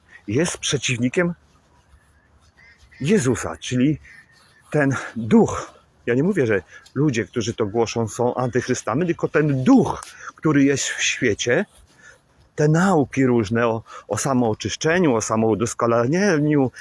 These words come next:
o uczynkach, e, to są, to je-, wszystko pochodzi od ducha antychrysta. To nie znaczy, że człowiek ma nie robić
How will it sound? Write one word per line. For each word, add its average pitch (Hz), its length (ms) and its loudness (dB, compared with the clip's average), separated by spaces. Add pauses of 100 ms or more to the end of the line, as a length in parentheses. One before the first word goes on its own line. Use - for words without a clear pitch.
(140)
o 98 260 0
uczynkach, 135 1080 0 (400)
e, 107 160 -6 (720)
to 170 140 0
są, 160 340 -2 (120)
to 156 100 0
je-, 180 160 2 (120)
wszystko - 380 -4
pochodzi 165 520 -2
od 139 200 0
ducha 202 480 2 (280)
antychrysta. 180 840 0 (200)
To 131 100 0
nie 131 160 2
znaczy, 135 640 -2 (380)
że 117 180 0
człowiek 120 880 0 (1300)
ma 117 200 0 (240)
nie 151 160 4
robić 135 500 0